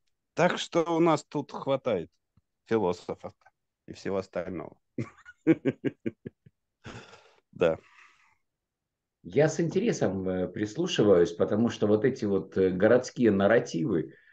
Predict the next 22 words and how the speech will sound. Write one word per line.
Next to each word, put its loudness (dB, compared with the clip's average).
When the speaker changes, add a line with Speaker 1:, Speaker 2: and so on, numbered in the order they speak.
Speaker 2:
э, 0
знаешь, 4
в, -4
<clears throat> -2
в -4
каком 2
городе 6
живешь, -2
на-, -2
наверно, -4
вот 0
он 6
и 2
есть -2
вот, -4
э, 4
центр 2
вселенной. -4
Я -2
думаю, -2
в -10
каждом -2